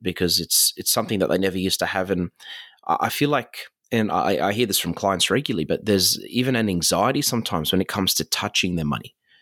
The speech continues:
So if they've, they've built up the savings, for example, even when it comes to spending it on themselves or spending it on, on something, there's literally an anxiety around even talking about money. So,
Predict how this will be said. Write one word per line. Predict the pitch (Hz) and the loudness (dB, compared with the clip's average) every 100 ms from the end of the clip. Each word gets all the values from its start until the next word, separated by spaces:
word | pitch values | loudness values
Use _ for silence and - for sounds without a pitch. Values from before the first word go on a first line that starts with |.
| _ | _
So | - 104 | -2 0
if | 87 | 2
they've, | 98 95 | 0 0
they've | 104 117 | -2 0
built | 113 113 | 0 0
up | - | -4
the | - | 0
savings, | - 107 107 101 87 | 0 2 0 0 0
for | - 82 | 0 -2
example, | 85 87 80 85 135 _ - - - - - _ _ | -2 -2 0 -2 -2 _ -20 -18 -16 -16 -18 _ _
even | 131 131 131 | -2 2 4
when | 113 | 2
it | |
comes | - 113 113 | 0 -2 0
to | - | -2
spending | - 117 110 | -2 0 2
it | 98 | 2
on | 87 87 | 4 2
themselves | 85 85 - 120 101 - - - - | 2 2 4 4 2 0 0 0 -2
or | 92 | -2
spending | - 107 107 | 0 0 2
it | 98 - | 2 0
on, | 92 87 80 - | 0 0 -2 -4
on | 92 82 | -4 0
something, | - 113 127 - 143 - - - - - - _ - | 2 0 -2 -6 -8 -10 -20 -20 -20 -20 -20 _ -4
there's | 120 101 117 | 0 2 2
literally | 127 - 113 | 0 2 2
an | 95 | 4
anxiety | 90 - 95 95 92 | 2 2 2 2 2
around | 90 87 82 | 2 2 2
even | 123 143 104 | 2 2 2
talking | - 120 - 185 | 2 0 2 2
about | 120 69 - | 2 -2 -6
money. | - - - _ _ | -8 -10 -20 _ _
So, | - 127 113 | 0 4 4